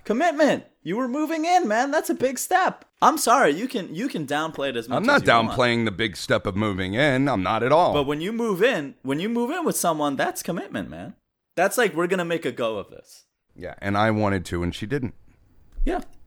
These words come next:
Speaker 1: There's nothing wrong with you wanting it either. I'm not trying to,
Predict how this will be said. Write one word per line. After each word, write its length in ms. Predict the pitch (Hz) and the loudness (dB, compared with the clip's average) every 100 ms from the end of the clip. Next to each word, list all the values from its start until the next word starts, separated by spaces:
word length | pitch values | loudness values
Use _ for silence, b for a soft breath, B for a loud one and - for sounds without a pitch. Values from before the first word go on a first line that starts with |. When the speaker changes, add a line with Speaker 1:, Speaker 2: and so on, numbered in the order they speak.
| - - - - _ | -20 -20 -20 -20 _
Speaker 1:
There's 140 | 135 | -2
nothing 240 | 151 143 143 | 0 2 2
wrong 240 | 135 156 | 2 2
with 160 | 120 110 | 0 0
you 100 | 98 | -2
wanting 300 | 117 180 90 | -2 -4 -4
it 160 | 87 - | -4 -4
either. 280 | 127 - 85 | -4 -4 -6
I'm 160 | 98 | -6
not 160 | 107 95 | -6 -6
trying 220 | 110 92 | -6 -8
to, 200 | 82 78 | -8 -12